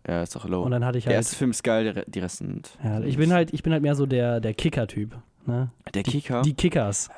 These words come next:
Speaker 1: War das nicht ein Anime?
Speaker 2: Ja, das ist, also kam aus, ich weiß nicht, ob's aus Japan kam, aber war auf jeden Fall Zeichentrick animiert und dann über eine Fußballmannschaft.
Speaker 1: Wo die irgendwie, wo ein Fußballmatch irgendwie fünfzehn Folgen geht.
Speaker 2: <laughs> Ja, genau, so ungefähr.
Speaker 1: So wie bei Dragon Ball, der Endkampf
Speaker 2: <laughs>
Speaker 1: geht einfach,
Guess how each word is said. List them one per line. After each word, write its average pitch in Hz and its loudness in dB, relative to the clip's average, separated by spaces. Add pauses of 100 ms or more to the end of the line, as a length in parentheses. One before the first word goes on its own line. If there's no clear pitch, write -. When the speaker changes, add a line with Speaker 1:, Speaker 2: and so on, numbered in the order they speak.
(100)
Speaker 1:
War 101 -4
das 104 -4
nicht - -6
ein 90 -6
Anime? 180 0 (260)
Speaker 2:
Ja, 160 0
das 160 2
ist, 156 -2
also 135 0
kam 160 4
aus, 143 0
ich 131 -2
weiß 135 2
nicht, 139 2
ob's - -4
aus 117 0
Japan 147 2
kam, 143 2
aber 127 2
war 131 4
auf 135 0
jeden 160 2
Fall 143 2
Zeichentrick 190 2
animiert 160 4
und 143 0
dann 139 2
über 131 0
eine 123 0
Fußballmannschaft. 151 2 (1500)
Speaker 1:
Wo 117 2
die 120 2
irgendwie, 127 2
wo 120 2
ein 131 2
Fußballmatch 131 0
irgendwie 117 4
fünfzehn 139 0
Folgen 139 4
geht. 120 0
Speaker 2:
<laughs> 175 8
Ja, 180 10
genau, 175 8
so 147 4
ungefähr. 160 8
Speaker 1:
So 196 8
wie 180 8
bei 156 8
Dragon 165 6
Ball, 170 10
der 156 6
Endkampf 202 8
Speaker 2:
<laughs> - 6
Speaker 1:
geht 190 8
einfach, 220 10